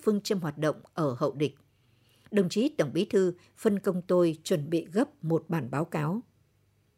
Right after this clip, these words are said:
Cuộc họp kéo dài từ ngày hai mươi bảy tháng chín đến ngày mùng năm tháng mười năm một nghìn chín trăm năm mươi mốt.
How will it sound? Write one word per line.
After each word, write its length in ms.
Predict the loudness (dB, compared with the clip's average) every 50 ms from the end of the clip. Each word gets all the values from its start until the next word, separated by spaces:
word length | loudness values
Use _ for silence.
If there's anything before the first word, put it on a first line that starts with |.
| _ _ _ _ _ _ _ _ _ _ _ _ _ _ _ _
Cuộc 160 | 4 6 6
họp 200 | 6 4 4 4
kéo 180 | 2 2 2 2
dài 280 | 0 0 0 -2 2 2
từ 80 | 2 2
ngày 180 | 2 0 -2
hai 180 | -2 -2 -2 0
mươi 140 | 0 0 2
bảy 200 | 2 0 0 0
tháng 140 | -2 -4 -4
chín 320 | -2 -2 -2 0 0 -2 -2 0
đến 160 | -2 -2 0
ngày 80 | -2 -4
mùng 220 | -4 -4 -4 -4
năm 140 | -4 -4 -4 -4
tháng 220 | -4 -4 -2 0
mười 220 | 2 2 2 2 0
năm 200 | -2 -4 -2 -2
một 120 | -2 -4 -4
nghìn 220 | -4 -4 -4 -4
chín 200 | -4 -4 -6 -6
trăm 220 | -4 -6 -6 -6 -4
năm 140 | -4 -2 -2
mươi 100 | -2 -2
mốt. 200 | -2 -4 -4